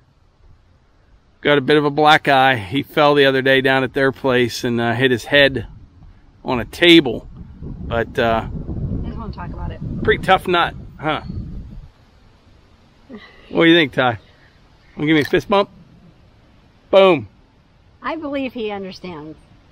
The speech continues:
Speaker 2: that this is doing video and that he will be on the T V at his house.
Speaker 1: Yeah, I do too. I'm cu-, pulling his hat down. All right.
Speaker 2: Just tell him, "You should see the other guy."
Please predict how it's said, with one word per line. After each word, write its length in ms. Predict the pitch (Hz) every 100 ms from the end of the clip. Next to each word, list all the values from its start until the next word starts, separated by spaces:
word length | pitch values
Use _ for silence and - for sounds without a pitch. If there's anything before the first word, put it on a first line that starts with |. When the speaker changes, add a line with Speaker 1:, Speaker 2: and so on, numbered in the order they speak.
| -
Speaker 2:
that 220 | 190 -
this 160 | 220 233 -
is 200 | 214 180
doing 260 | 196 175
video 400 | 190 180 151 147 143 -
and 100 | 175
that 80 | 165
he 180 | 151 196
will 100 | 170
be 160 | 165 165
on 140 | 151
the 80 | 151
T 160 | 160
V 200 | 160 -
at 60 | -
his 160 | 147 -
house. 200 | - - - -
Speaker 1:
Yeah, 280 | 135 127 110
I 80 | 120
do 140 | 135
too. 300 | 113 135 123 104 - - _ - - - -
I'm 160 | 120
cu-, 260 | - - 147
pulling 260 | - 147 127
his 100 | 113
hat 240 | 127 120
down. 240 | 120 110 - - - - - - - - - - - - - - - - - -
All 80 | 131
right. 240 | 170 160 - 220
Speaker 2:
Just 180 | 202
tell 160 | 226 190
him, 140 | 160
"You 80 | 180
should 200 | 196 196
see 120 | 202
the 140 | 165 160
other 140 | 160
guy." 240 | 147 147